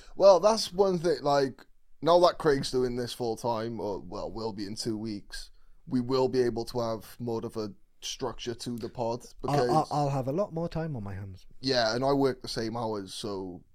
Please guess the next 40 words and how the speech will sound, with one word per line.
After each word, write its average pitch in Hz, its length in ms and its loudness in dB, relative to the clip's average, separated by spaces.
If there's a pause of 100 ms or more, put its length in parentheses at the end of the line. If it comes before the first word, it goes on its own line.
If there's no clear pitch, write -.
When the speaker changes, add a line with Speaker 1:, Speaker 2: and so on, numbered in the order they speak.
Speaker 1:
he 120 200 -8
can 113 180 -6
work 110 380 -6 (220)
around 110 320 -6
my 107 160 -4
hours. 104 580 -6
Speaker 2:
Yeah, 101 220 -8 (260)
yeah. 104 120 -8
Speaker 1:
So 104 440 -6
Speaker 2:
So 143 160 2
big 208 240 2
things 233 240 0
incoming, 190 480 0 (140)
Speaker 1:
Yeah, 151 300 2
Speaker 2:
more 131 80 0
than 127 100 -2
likely. 131 300 0
Speaker 1:
so 131 60 4
Speaker 2:
Bit 160 120 4
more 175 120 4
of 156 80 0
a 160 40 0
structure 165 420 -2
to 156 160 -6
the, 151 280 0
to - 120 -6
the, 143 140 -2 (100)
to 143 120 -8
the 139 100 -6
channel 147 320 -6
and 147 100 -6
Speaker 1:
Tell 147 160 0
Speaker 2:
stuff, 143 120 2
Speaker 1:
everyone 147 180 -2
Speaker 2:
and 139 80 -6
Speaker 1:
to 135 80 -10
subscribe. 143 560 -2
Tell 135 180 -2
your 131 160 -4 (300)
nan. 135 420 -4